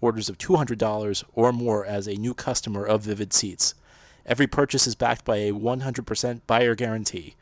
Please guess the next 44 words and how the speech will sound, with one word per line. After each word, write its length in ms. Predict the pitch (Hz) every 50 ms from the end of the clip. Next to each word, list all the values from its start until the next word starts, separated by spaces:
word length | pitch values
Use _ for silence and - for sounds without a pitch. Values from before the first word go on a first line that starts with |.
| _ - - - _ _ _ - -
From 120 | 117 107
the 60 | 107
biggest 280 | 107 135 135 143 135 -
concerts 440 | - - - 139 131 - 135 123 127
and 120 | 120 110
games 260 | 113 120 131 139 131
to 100 | - -
the 80 | 107 - - - -
hottest 320 | 123 127 131 - - -
theater 220 | - 127 123 127
and 120 | 123 120 120
more, 300 | 120 117 104 92 95 - - - - _
Vivid 320 | - 117 127 127 135 117 113
Seats 260 | - - 127 120 -
has 220 | - 131 120 113 117
it 80 | 104
all. 280 | 98 92 90 - 139 _ _ _ _ _ _ _ _ _ _ -
Download 380 | - 123 127 139 151 151 151 139
the 120 | 135 135
app 200 | 135 135 131 -
and 100 | 120 107
enter 160 | 117 - -
promo 260 | 110 - - 117 113 104
code 240 | - - 113 101
Locked 400 | 95 104 110 117 131 139 - -
On 280 | - 143 127 107 92 90
for 180 | - - 101 90
twenty 340 | - - - - 139 143
dollars 340 | 131 135 127 117 107 98 -
off 220 | 113 110 104 95 -
orders 300 | 123 120 107 104 98 104
of 80 | 92
two 180 | - - - 165
hundred 220 | 147 123 117 110
dollars 400 | 101 113 110 110 110 104 101 -
or 60 | 113
more 280 | 104 110 113 107 101 98
as 160 | - 101 104
a 60 | 107
new 220 | 98 98 107 120 127
customer 500 | - - - 127 - - 110 101 95 95
of 160 | 98 101 95
Vivid 260 | - 107 101 104 98
Seats. 380 | - - 104 87 85 - -